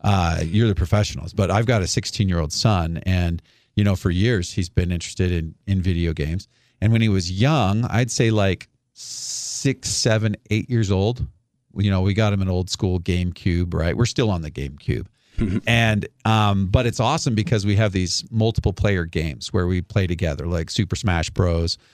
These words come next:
Speaker 1: or Mario Kart or whatever. And it does become, um, like, a social event.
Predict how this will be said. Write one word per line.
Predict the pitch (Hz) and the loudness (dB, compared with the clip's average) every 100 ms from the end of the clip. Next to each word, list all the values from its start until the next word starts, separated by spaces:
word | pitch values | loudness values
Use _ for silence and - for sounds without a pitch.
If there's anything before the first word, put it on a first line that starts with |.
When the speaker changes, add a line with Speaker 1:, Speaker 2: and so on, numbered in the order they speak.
| _ _ | _ _
Speaker 1:
or | 92 87 85 82 90 - | -2 2 2 0 -4 -2
Mario | 107 92 85 | 0 2 0
Kart | 80 - 87 82 - | -2 -2 0 -2 -2
or | 92 | -2
whatever. | 87 82 80 78 78 - _ _ _ _ | 0 0 -2 -2 -4 -8 _ _ _ _
And | - 110 107 101 95 - | 2 4 4 2 0 -2
it | 110 90 | -2 2
does | 113 107 | 0 2
become, | 101 - 104 95 90 - _ _ _ - | 0 0 0 2 -2 -6 _ _ _ -2
um, | 98 92 92 85 80 - _ _ | 2 2 2 0 -4 -10 _ _
like, | - 104 | -4 -2
a | 90 | -2
social | - 120 147 135 | 2 2 2 2
event. | 135 131 165 | 2 0 -2